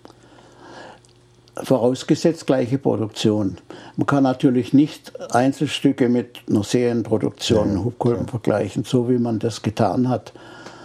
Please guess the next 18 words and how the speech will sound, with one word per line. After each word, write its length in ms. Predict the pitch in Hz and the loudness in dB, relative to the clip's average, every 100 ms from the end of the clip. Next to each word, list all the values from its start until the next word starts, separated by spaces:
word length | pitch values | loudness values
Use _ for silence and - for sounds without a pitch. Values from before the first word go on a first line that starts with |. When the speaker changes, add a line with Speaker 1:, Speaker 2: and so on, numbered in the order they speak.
| - - _ - _ _ - 104 - - - | -20 -20 _ -20 _ _ -4 -4 -4 -20 -8
Speaker 1:
Da 120 | - 107 | -4 -2
hat 220 | 107 - | -2 0
ein 180 | 92 107 | 0 0
Hubkolben, 600 | 110 - 139 120 110 101 | -2 0 0 0 -2 -2
hat 160 | 110 | -2
halt, 220 | 123 104 101 | 0 0 -2
was 220 | - - | -4 -2
weiß 260 | 110 107 | -2 0
ich, 140 | 127 120 - - - | -4 -4 -12 -18 -20
vielleicht 460 | - - 120 107 - | -20 -4 0 0 2
zweitausend 560 | 117 107 113 107 107 120 | 2 2 2 0 -2 -2
Euro, 640 | - 110 107 131 117 107 | 0 0 -2 0 0 -2
äh, 40 | 101 - - - | -6 -14 -20 -2
D-Mark 380 | 120 135 131 123 | 2 2 0 -2
gekostet. 640 | 127 - 131 - 131 - - - - - - | -4 0 -2 -2 -6 -8 -16 -20 -20 -20 -4
Und 200 | 113 107 | -2 0
ein 160 | 101 | 0
Wankel, 400 | 101 104 107 123 | 0 -2 0 -4